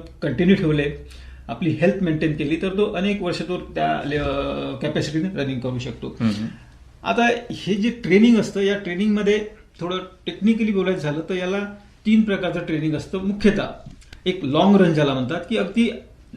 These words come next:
Speaker 1: सहज शक्य होईल अशा प्रकारे लाँग डिस्टन्स रनिंग ज्याला म्हणतो, म्हणजे पंधरा किलोमीटर, वीस किलोमीटर, पंचवीस, असं हळूहळू, हळूहळू ते वाढत जातात.
Speaker 2: हम्म.
Speaker 1: हे झालं लाँग डिस्टन्स रनिंग.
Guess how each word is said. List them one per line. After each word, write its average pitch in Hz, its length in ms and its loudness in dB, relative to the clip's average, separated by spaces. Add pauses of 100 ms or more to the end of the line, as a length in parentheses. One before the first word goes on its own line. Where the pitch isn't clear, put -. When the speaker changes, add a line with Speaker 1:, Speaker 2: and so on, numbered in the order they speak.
(140)
Speaker 1:
सहज 180 340 2
शक्य 202 380 0
होईल 196 260 4
अशा 190 540 0
प्रकारे 165 800 -2 (340)
लाँग 202 300 4
डिस्टन्स 180 520 0
रनिंग 160 240 2
ज्याला 147 160 2
म्हणतो, 131 160 -6
म्हणजे 139 180 -4
पंधरा 156 260 0
किलोमीटर, 143 400 -2
वीस 151 240 0
किलोमीटर, 143 360 -4
पंचवीस, 143 380 -6
असं 185 340 -4
हळूहळू, 190 480 4
हळूहळू 165 300 0
ते 170 100 0
वाढत 127 320 -2
जातात. 120 260 -6 (260)
Speaker 2:
हम्म. 101 240 -2 (300)
Speaker 1:
हे 208 80 6
झालं 202 260 4
लाँग 190 240 2
डिस्टन्स 151 360 -2
रनिंग. 139 240 -4